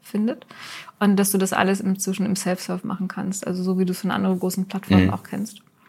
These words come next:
Speaker 1: Ich glaube, das sind so die wesentlichen Veränderungen. Wie gesagt, kann man jetzt noch stundenlang über die Details reden, aber ich glaube, das würde hier,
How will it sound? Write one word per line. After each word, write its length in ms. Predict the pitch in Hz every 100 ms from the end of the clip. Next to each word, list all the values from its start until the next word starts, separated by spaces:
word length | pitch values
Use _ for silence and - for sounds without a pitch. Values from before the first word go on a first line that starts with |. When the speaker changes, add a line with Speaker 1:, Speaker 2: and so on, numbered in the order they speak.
| _ _ -
Speaker 1:
Ich 80 | -
glaube, 200 | 185 180
das 100 | 185
sind 140 | 190
so 80 | 185
die 160 | 185 175
wesentlichen 800 | 185 185 185 175 170 175 175 180 _ _
Veränderungen. 460 | - 180 180 196
Wie 80 | 196
gesagt, 260 | 185 180 - -
kann 160 | - 175
man 80 |
jetzt 100 | 180
noch 80 | 180
stundenlang 320 | - 196 190
über 100 | 185 180
die 120 | 185
Details 420 | 190 208 202 196
reden, 220 | 185 190
aber 160 | 180 180
ich 140 | 185
glaube, 160 | 190 180
das 180 | 185 190
würde 140 | 190
hier, 200 | 185